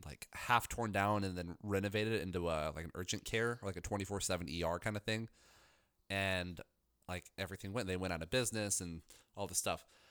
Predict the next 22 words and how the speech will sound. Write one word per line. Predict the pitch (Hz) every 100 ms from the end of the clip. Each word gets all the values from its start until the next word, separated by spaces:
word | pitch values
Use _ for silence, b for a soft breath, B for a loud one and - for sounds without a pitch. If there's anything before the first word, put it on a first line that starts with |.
| b b b b b b b b _ _ _ _
And | 131 131
so | - 147 135 123
I | 123
saw | 113 - 135
them | 156 123
taking | - 139 - 127
down | 107 131
the | 113
main | 104 104 117 107
sign | - - 107 135 135
for | 107 95
it | 76
off | 98 -
the |
building | 90 107 113 92 90 - -
and, | 95
like, | 87 -
moving | 104 101
it | 90
toward | - 90
a |
dumpster. | 82 95 107 - -